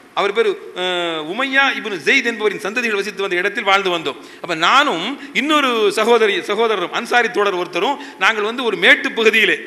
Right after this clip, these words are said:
மதீனாவினுடைய உயரமான பகுதிகளை நாங்க வசித்திருந்தோம்." அப்படி வசி-, உமரும் அவரும் சேர்ந்து என்ன செய்றாங்க, வசிக்கிறாங்க, மேட்டு பகுதியில வசிக்கிறாங்க.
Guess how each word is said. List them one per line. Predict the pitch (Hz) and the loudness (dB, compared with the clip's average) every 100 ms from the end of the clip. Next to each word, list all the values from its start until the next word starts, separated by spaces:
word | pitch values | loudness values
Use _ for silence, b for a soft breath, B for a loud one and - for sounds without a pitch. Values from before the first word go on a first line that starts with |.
| - - | -12 -4
மதீனாவினுடைய | 170 233 226 214 180 | -2 2 2 2 2
உயரமான | 202 240 247 269 | 4 4 2 2
பகுதிகளை | 220 220 208 196 | 0 -2 0 0
நாங்க | 185 151 | -2 -4
வசித்திருந்தோம்." | 156 180 170 151 123 120 214 233 B B | -6 -4 -4 -4 -4 -4 -4 -6 B B
அப்படி | 139 147 | -6 -2
வசி-, | 190 233 185 | -4 -4 -8
உமரும் | 220 269 269 302 - | -2 -2 0 -4 -2
அவரும் | 175 226 277 | 0 0 0
சேர்ந்து | 208 240 233 | 0 0 0
என்ன | 196 | 0
செய்றாங்க, | 226 220 | 0 0
வசிக்கிறாங்க, | 185 196 190 147 120 | -2 2 2 2 0
மேட்டு | 151 208 190 | 0 0 0
பகுதியில | 170 208 | -2 -2
வசிக்கிறாங்க. | 180 180 165 123 | -2 -2 -2 -4